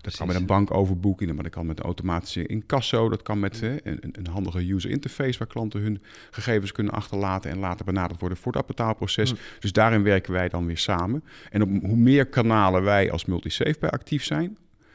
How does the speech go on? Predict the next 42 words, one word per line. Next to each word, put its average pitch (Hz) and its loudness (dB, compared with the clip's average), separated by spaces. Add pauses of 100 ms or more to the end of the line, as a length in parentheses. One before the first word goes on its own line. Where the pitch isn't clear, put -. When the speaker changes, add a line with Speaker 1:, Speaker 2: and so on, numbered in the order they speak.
(580)
Speaker 1:
eh, 87 -4
hoe 104 -2
meer 107 6
transacties 107 2
en 113 2
op 85 -2
hoe 87 0
manier, 90 0
eh, 90 -4
hoe, 95 -4
hoe 101 -6
meer 98 -2
manieren 95 -4
wij 98 -2
kunnen 98 -4
samenwerken 90 -4
met 85 -6
Coio. 80 -6 (120)
Speaker 2:
Ja, 117 -8
hoe 95 -6
makkelijker 95 -4
dat, 87 -10
eh, 92 -8
dat 92 -6
wordt 107 -6
allemaal. 82 -4 (260)
Jullie, 120 6
eh, 104 2
payment, 120 4
subscriptions 120 -2
en 101 2
e-invoicing 139 0
oplossingen 135 -4
zijn, 104 0
dat 104 -6
vind 104 -4
ik 104 -2
wel 104 -2
indrukwekkend, 98 0
bij 92 -2
meer 147 2
dan 107 0